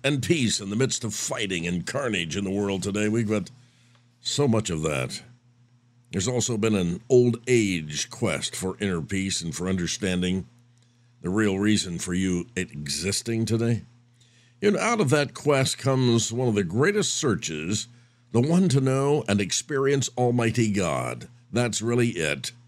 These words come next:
Inside the human heart is an undeniable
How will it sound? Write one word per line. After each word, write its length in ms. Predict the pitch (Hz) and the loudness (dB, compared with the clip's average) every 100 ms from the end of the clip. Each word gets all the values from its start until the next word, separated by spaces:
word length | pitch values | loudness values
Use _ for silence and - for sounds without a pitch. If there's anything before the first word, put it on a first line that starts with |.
| _ _ _ _ - | _ _ _ _ 2
Inside 460 | 156 - 139 135 | 4 4 0 2
the 60 | 120 | 2
human 320 | 101 123 117 | 4 4 2
heart 260 | 113 120 113 | 2 2 2
is 220 | 95 85 | 2 0
an 160 | 90 - | -4 0
undeniable 960 | 131 143 135 98 82 78 76 85 95 | 0 2 2 2 2 0 -2 -4 -6